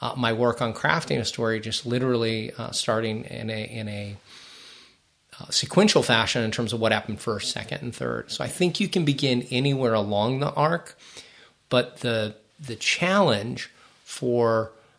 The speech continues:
a, a leader who wants to use stories effectively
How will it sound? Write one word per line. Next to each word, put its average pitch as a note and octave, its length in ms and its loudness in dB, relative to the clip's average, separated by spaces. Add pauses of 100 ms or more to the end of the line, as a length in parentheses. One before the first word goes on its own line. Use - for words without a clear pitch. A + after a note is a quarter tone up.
(480)
a, C#3+ 240 -6
a C3 80 -2
leader B2 480 4
who B2 160 -6
wants A#2 380 0
to - 100 -6
use A2+ 240 -2
stories A2 360 0
effectively A2 720 -2